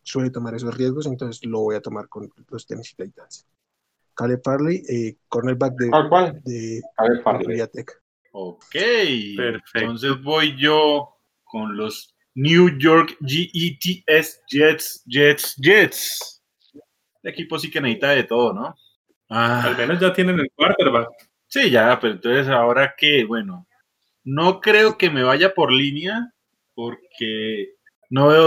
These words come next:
Speaker 3: dos años seguidos esa franquicia tomando liniero, y pues Mekhi Becton fue bueno, fue muy bueno, entonces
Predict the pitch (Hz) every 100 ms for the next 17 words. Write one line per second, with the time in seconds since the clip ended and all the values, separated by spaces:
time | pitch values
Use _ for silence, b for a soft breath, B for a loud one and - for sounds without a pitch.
0 | 160 156 165 160 151 143 120 143 147 147
1 | 147 127 123 120 135 131 110 113 113 135
2 | 131 113 90 - _ _ _ _ - 117
3 | 120 120 117 110 147 196 _ _ _ _
4 | _ 113 - 101 107 113 123 123 123 123
5 | 120 117 117 98 127 - _ _ _ _
6 | 107 104 113 104 95 127 95 90 98 107
7 | 98 -